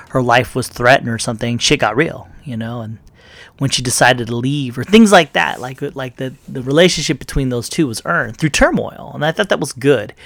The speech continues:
See, that was earned. Like, here you have, "I'm your da-, I'm your daughter. Okay, let's have, let's have angst between each other." I mean, <laughs> it's not earned, you know, like, maybe, I don't know.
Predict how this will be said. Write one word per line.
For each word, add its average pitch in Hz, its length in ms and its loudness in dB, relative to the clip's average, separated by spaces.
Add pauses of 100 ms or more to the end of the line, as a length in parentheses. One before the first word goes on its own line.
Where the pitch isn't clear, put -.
(360)
See, - 120 2
that 196 120 8
was 147 120 -4 (120)
earned. 139 440 2 (320)
Like, 131 160 0
here 247 220 8
you 180 200 8
have, 135 280 6
"I'm 214 100 4
your 185 100 4
da-, 196 160 0 (260)
I'm 254 100 8
your 277 80 8
daughter. 208 560 8
Okay, 165 640 8
let's 143 220 0
have, 147 360 2
let's 143 180 -2
have 156 160 4
angst 147 340 2
between 139 260 4
each 131 180 0
other." 120 360 0 (100)
I 135 140 -4
mean, 170 120 -4 (300)
<laughs> - 320 -20
it's - 160 2
not 277 160 6
earned, 131 540 4
you 147 120 -2
know, 139 240 2
like, 135 280 2 (1600)
maybe, 175 500 2 (580)
I 151 80 -8
don't 117 160 -8
know. - 180 -12